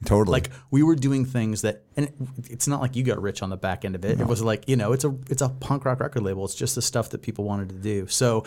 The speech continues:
Speaker 2: it's certainly none of your team members now are just coming over on a Saturday and working for you for free
Speaker 1: Yeah.
Speaker 2: to be part of your thing.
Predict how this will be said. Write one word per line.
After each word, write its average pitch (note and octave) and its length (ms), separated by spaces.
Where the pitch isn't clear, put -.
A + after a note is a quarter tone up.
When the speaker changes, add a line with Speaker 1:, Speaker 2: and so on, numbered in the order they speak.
Speaker 2:
it's C3+ 200
certainly C3 680
none B2 360
of B2+ 100
your A#2 100
team A#2 300
members G#2+ 340
now G#2 560
are G#2+ 160
just G#2 440
coming A#2 240
over G#2+ 240
on G2 100
a G2 40
Saturday G#2+ 400
and G2 80
working A2+ 340
for - 140
you G2+ 80
for - 160
free A#2 540
Speaker 1:
Yeah. - 220
Speaker 2:
to G2+ 100
be A2+ 100
part A2 240
of G2+ 80
your F#2+ 100
thing. G#2 440